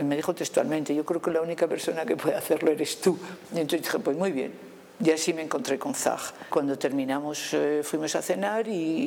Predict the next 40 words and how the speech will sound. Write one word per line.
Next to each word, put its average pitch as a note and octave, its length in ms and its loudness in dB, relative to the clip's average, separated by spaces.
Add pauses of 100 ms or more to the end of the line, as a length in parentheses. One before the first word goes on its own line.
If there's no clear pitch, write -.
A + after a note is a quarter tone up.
(200)
y, C#3+ 260 0
no C3+ 200 -2
sé, - 260 0
Juan C3+ 340 2
o A#3+ 100 0
Walter, - 440 0
yo C#3 100 2
no C3+ 140 -2
sé, - 160 2
o - 160 0
quizá - 300 0
los - 180 -6
dos, - 180 0
no - 120 -6
sé, F#3+ 180 4
me E3+ 120 0
dijeron: D#3 360 -2
"Oye, D#3+ 280 0 (100)
a C#3+ 80 0
nosotros E3 360 -4
nos D3+ 120 -6
gusta E3+ 240 -2
mucho E3 320 -2
cómo D#3 180 0
lo D3+ 80 2
has - 160 -2
hecho, G#3 320 2 (720)
eh, C#3+ 140 2
¿te C#3+ 180 2
gustaría D#3 420 2
seguir, D#3+ 420 0
que, D#3+ 280 0
que - 100 0
siguiéramos D#3 480 -2
trabajando - 460 2
juntos?". A3 440 0
Y - 40 2
yo - 60 2
dije: - 180 -4
"Sí". - 220 -4